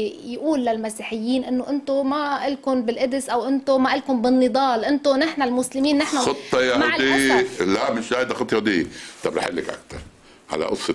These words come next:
Speaker 2: إنه ما حدا بيطعن المقاومة بظهرها.
Speaker 1: نعم.
Speaker 2: والمقاومة مش، برجع بقول، مش بس أمرار حزب الله، كل الناس.
Speaker 1: طبعًا، طبعًا.
Speaker 2: طيب.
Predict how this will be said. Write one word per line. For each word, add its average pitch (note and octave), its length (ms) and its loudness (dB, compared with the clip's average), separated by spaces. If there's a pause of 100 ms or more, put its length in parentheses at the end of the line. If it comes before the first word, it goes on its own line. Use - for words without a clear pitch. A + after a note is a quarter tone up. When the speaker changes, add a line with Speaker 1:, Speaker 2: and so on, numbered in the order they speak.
Speaker 2:
إنه D#2 460 0 (600)
ما D#2+ 120 -2
حدا F#2 200 0
بيطعن D#2 380 -2
المقاومة C#2 460 -2
بظهرها. C#2 440 -4 (260)
Speaker 1:
نعم. B3 180 -2
Speaker 2:
والمقاومة F2+ 600 0
مش، E2 720 -2 (180)
برجع D#2+ 200 -2
بقول، E2+ 240 -2
مش - 220 -12
بس - 180 -4
أمرار D2+ 300 -4
حزب C#2 280 -10
الله، C#2+ 160 -4 (440)
كل G#2+ 180 0
الناس. D2 420 -6
Speaker 1:
طبعًا، D4 240 -2 (160)
طبعًا. B3 220 -6
Speaker 2:
طيب. - 140 -4